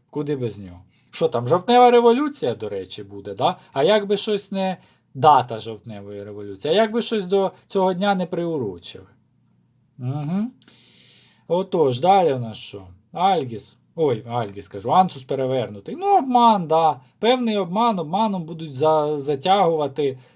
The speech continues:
е, золоті гори обіцяти. Ну, от, до речі, побєдобєсія, от якраз вам. Чітко. Е, по цим двом рунам. Ну, Кано.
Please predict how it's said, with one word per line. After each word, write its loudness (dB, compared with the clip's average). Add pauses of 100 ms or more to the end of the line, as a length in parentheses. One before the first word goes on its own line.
(100)
е, 0
золоті -2
гори 2
обіцяти. -6
Ну, 2
от, 4
до -2
речі, -2
побєдобєсія, 2
от -6
якраз -6
вам. -18 (400)
Чітко. -8 (1040)
Е, 2
по 0
цим -4
двом -4
рунам. -8
Ну, -6
Кано. 2